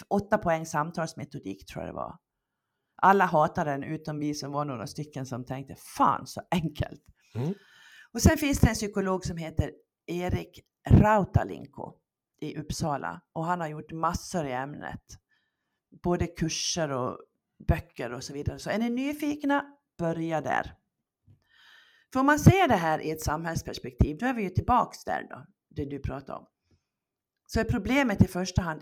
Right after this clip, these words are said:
Speaker 1: jävligt dålig kommunikation.
Speaker 2: Mm.
Speaker 1: Om etablissemanget inte behandlar oss lantisar som mindre vetande, behövde vi inte skrika så högt för att någon ska lyssna på oss och förstå vad vi säger. Ja.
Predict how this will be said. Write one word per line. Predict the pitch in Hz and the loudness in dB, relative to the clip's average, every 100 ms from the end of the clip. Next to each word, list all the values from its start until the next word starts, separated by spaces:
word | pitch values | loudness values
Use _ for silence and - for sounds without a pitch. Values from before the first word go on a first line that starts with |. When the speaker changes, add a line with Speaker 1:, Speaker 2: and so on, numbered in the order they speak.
| - | -12
Speaker 1:
jävligt | 160 160 208 196 202 196 170 | -14 0 2 2 -2 -6 -6
dålig | 180 190 240 | -6 -4 -4
kommunikation. | 202 190 185 - 202 - - 160 202 _ - | -6 -6 -8 -10 -10 -10 -10 -14 -18 _ -12
Speaker 2:
Mm. | 87 - _ _ _ _ _ _ _ _ - | -10 -12 _ _ _ _ _ _ _ _ -12
Speaker 1:
Om | - 233 | -4 0
etablissemanget | 254 247 233 - 262 294 330 214 | 2 2 2 2 2 0 0 -2
inte | 202 226 | 0 0
behandlar | 202 190 196 185 | 0 -2 -2 -4
oss | 175 190 | -6 0
lantisar | 202 233 220 151 143 147 | 2 2 -2 -10 -8 -8
som | 160 160 | -8 -8
mindre | 180 190 - 151 | -6 -6 -6 -6
vetande, | 156 185 190 156 - - _ _ _ _ _ - _ - | -6 -4 -4 -4 -6 -16 _ _ _ _ _ -20 _ 2
behövde | 202 285 277 180 | 6 6 6 2
vi | 175 185 | -4 -6
inte | 170 - | -6 -4
skrika | - - - 220 277 277 214 | -4 -2 -2 -2 -4 -4 -6
så | 151 | -6
högt | 147 - - | -8 -10 -12
för | 165 | -12
att | 165 | -10
någon | 175 | -10
ska | 180 160 | -8 -10
lyssna | 156 160 - 175 | -8 -10 -6 -6
på | 160 151 | -6 -10
oss | 143 - | -12 -14
och | - | -18
förstå | 147 - 151 | -14 -12 -10
vad | 147 - | -10 -10
vi | - | 0
säger. | 180 170 - 64 - - _ _ _ _ _ _ _ _ - | 0 0 -6 -12 -12 -16 _ _ _ _ _ _ _ _ -4
Ja. | 185 180 | -4 -4